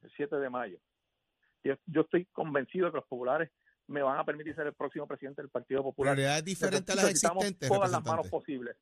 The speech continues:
Speaker 1: para encomendar, para encaminar esa agenda. Todas las
Speaker 2: ¿Prioridades
Speaker 1: manos
Speaker 2: diferentes a las
Speaker 1: para
Speaker 2: existentes, incluyendo la recolección de dinero, entonces?
Speaker 1: Ah, por supuesto, son un tema fundamental. O sea, el tema de finanzas,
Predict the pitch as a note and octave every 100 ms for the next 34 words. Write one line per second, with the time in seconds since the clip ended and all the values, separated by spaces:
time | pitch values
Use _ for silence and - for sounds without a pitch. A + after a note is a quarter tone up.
0 | - C3+ B2+ C3+ A#2 B2+ C3+ B2 A#2+ B2+
1 | A#2+ B2+ C3 A2 G#2 G#2 _ - G3 B2+
2 | C3+ F3 F3 F#3 F#3 F#3 F#3 F#3 F3+ F#3
3 | G3 G3+ - F#3 D#3+ D3+ C#3 D3+ E3+ E3+
4 | E3 E3+ D#3+ D3 F3 F3 E3+ E3+ F3 E3
5 | - G#3+ G3 - - _ _ - B2+ D#3+
6 | F3 C#3+ B2 C3+ D#3+ C#3+ C3+ C#3+ C#3 -
7 | B2 A#2 G2 - F#2+ - _ _ _ _
8 | _ _ _ _ - A#2 - B2 C#3+ D3+
9 | - - C3+ A#2+ A#2 D3 D#3 E3+